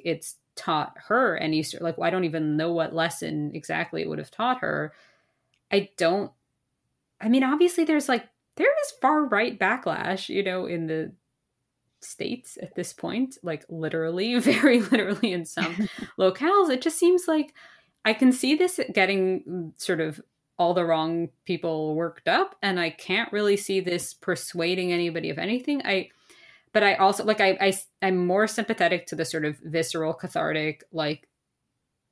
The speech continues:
Speaker 1: this school was an oppressive environment and he couldn't take it aspect. But
Speaker 2: Mm-hmm.
Speaker 1: I'm not sympathetic to adults who look at this and are like, you know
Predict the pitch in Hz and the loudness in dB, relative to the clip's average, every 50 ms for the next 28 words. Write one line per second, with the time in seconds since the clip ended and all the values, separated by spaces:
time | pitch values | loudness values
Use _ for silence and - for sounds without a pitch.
0 | _ _ _ _ _ - 151 175 170 160 - - - 175 165 160 156 156 156 151 | _ _ _ _ _ -10 -6 -6 -4 -4 -4 -2 0 0 0 2 0 0 -2 -2
1 | 165 160 156 - - 160 156 - 160 151 160 156 156 151 151 156 156 151 151 147 | -2 -4 -4 -4 -4 -4 -4 -4 -6 -4 -4 -2 0 0 0 0 0 -2 -4 -4
2 | 147 151 151 147 151 - 156 143 160 160 - 170 170 170 - 254 269 262 262 - | -6 -6 -6 -6 -6 -6 -6 -6 -6 -6 -4 -4 -4 -2 -2 -2 -2 -2 -2 -4
3 | - 247 247 247 - - 269 277 285 277 - - _ _ _ _ - - _ _ | -4 -4 -2 -4 -4 -4 -4 -4 -4 -6 -8 -14 _ _ _ _ -20 -20 _ _
4 | _ - 185 185 180 170 180 165 170 196 190 185 180 180 185 196 170 - - - | _ 2 2 2 2 -2 -4 -2 0 2 2 4 4 4 2 2 0 -2 -4 -2
5 | 185 156 175 - 170 160 165 156 - - 156 - 175 135 196 202 214 170 143 143 | -2 -2 0 2 2 2 0 0 -4 -4 -4 -4 -4 0 2 2 2 2 0 -2
6 | - - - 151 151 156 - 151 - - 151 143 - 160 151 147 147 147 147 143 | -4 -6 -6 -6 -6 -6 -6 -8 -8 -6 -8 -8 -6 -4 -4 -4 -2 -2 -2 -2
7 | 147 151 - - - _ _ _ _ _ _ _ _ _ _ _ _ _ _ _ | -4 -4 -6 -10 -20 _ _ _ _ _ _ _ _ _ _ _ _ _ _ _
8 | _ _ _ _ _ _ _ _ _ _ _ _ - 196 190 165 160 156 156 160 | _ _ _ _ _ _ _ _ _ _ _ _ -4 -2 0 0 0 0 0 0
9 | 156 156 156 156 - - | -2 -2 -4 -4 -8 -10